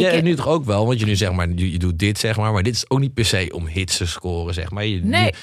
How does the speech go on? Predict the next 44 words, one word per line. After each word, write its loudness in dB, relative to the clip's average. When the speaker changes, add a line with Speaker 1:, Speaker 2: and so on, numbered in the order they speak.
Speaker 1:
en -2
je 0
doet -2
nu 2
gewoon -2
echt -4
wel -2
meer -2
de -4
dingen -2
die -4
je -2
zelf 0
echt -4
interessant -4
vindt, -12
toch? -4
Speaker 2:
Absoluut. -2
Maar 0
echt -2
wel 2
ook 2
omdat 0
ik -4
een 0
behoefte -2
heb -2
om -4
een -2
aantal -2
keer -6
per -6
jaar -2
gewoon -2
compleet -2
van -4
de 0
aardbodem -2
te -6
verdwijnen. -2
Speaker 1:
Ja. 6
Speaker 2:
En 0
gewoon -2
echt -8